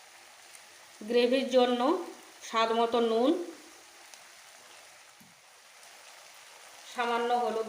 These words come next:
গুঁড়ো, কাশ্মীরি গোটা লঙ্কা আমি শিলে বেটে নিয়েছি, ওটা দিয়ে দেব। সামান্য মশলা ধোয়া জল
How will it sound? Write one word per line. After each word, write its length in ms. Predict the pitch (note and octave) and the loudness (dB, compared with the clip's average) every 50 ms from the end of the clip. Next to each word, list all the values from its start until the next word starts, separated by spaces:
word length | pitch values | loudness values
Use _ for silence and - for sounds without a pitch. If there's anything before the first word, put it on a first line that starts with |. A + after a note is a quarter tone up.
| A3 G#3+ | -6 -8
গুঁড়ো, 260 | A3+ A3+ A3+ B3+ D4 C#4+ - - - - - - - - - - - - - - - - - - - - - - - - - - - - - | -6 -4 -2 -2 -2 -4 -6 -12 -18 -20 -20 -20 -20 -20 -20 -20 -20 -20 -20 -20 -20 -20 -20 -20 -20 -20 -20 -20 -20 -20 -20 -20 -12 -4 0
কাশ্মীরি 560 | B3 A3 G#3+ G#3+ - B3+ B3+ B3+ B3+ C4+ C4 | 2 2 2 2 2 2 4 4 4 4 2
গোটা 340 | B3 A3+ A#3 A#3 A#3 B3+ B3+ | 4 4 4 4 4 4 4
লঙ্কা 500 | B3+ B3 A#3 A3+ A#3 A3+ G#3+ A3+ C4 F4 F4 - - - - - | 6 6 4 4 2 2 2 2 2 0 -2 -6 -10 -12 -6 -2
আমি 560 | G3 A3 A3+ A#3+ B3 B3 A#3+ G#3 - G#3 G#3+ | -2 0 2 4 4 4 4 2 0 0 -2
শিলে 680 | G#3+ - - A#3 A#3 A#3 B3 B3+ B3+ A3+ A3 A3 A3 G#3+ | -2 -2 0 0 2 4 6 6 6 6 4 0 0 2
বেটে 260 | A3 A3 A3 B3+ B3 | 2 2 2 2 2
নিয়েছি, 540 | B3+ A#3+ A3+ G#3+ G#3 - - C4+ F4 F#4+ F4 - - - - - | 2 2 2 2 0 -2 0 0 0 -2 -2 -8 -12 -14 -10 -6
ওটা 200 | F#3+ G3 G#3+ G#3 | -4 -2 -2 -2
দিয়ে 260 | G#3 A3 A3 G#3+ G#3+ | 0 0 0 0 2
দেব। 320 | G#3+ G#3+ G#3 A3 C4+ E4+ - - - - - - - - - - - - - - - - - - - - - - - - - - - - - - - - - - - - - - - - - - - - - - - - - - | 2 0 2 2 0 0 -2 -4 -10 -14 -18 -18 -20 -20 -20 -20 -20 -20 -20 -20 -20 -20 -20 -20 -20 -20 -20 -20 -20 -20 -20 -20 -20 -20 -20 -20 -20 -20 -20 -20 -20 -20 -20 -20 -20 -20 -20 -20 -20 -20 -20 -20 -20 -16 -8 -6
সামান্য 360 | A#3+ A3 G#3+ G#3+ G#3+ A3+ A3+ | -4 -4 -2 -2 -2 -2 -2
মশলা 400 | A3+ A3+ G#3+ G3+ G3+ A3+ A3+ A3 | -2 -2 -2 -4 -2 -2 -2 -2
ধোয়া 280 | A3 A3 A3 A3+ A3+ A3 | -2 0 0 0 0 0
জল 380 | G#3+ G#3 F#3+ G3 G#3 A#3+ C4+ | 0 0 0 0 0 -2 -6